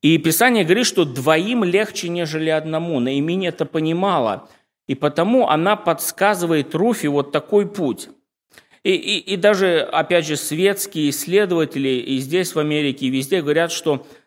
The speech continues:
для воспитания детей нужны и отец, и мать. Не два отца, не две матери, не одна мать, не один отец.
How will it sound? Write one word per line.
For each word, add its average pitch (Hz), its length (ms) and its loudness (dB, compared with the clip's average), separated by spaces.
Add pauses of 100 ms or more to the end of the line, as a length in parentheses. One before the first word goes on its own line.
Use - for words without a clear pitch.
(140)
для 131 240 2
воспитания 156 840 0
детей 196 760 -4 (580)
нужны 127 380 0
и - 20 0
отец, 127 420 -4
и 131 40 -4
мать. 113 320 -6 (1000)
Не 113 160 0
два 175 240 4
отца, 156 300 0
не 117 140 0
две 160 200 0
матери, 156 460 2
не 113 160 -2
одна 156 320 0
мать, 139 180 0
не 131 100 0
один 143 280 -2
отец. 151 400 0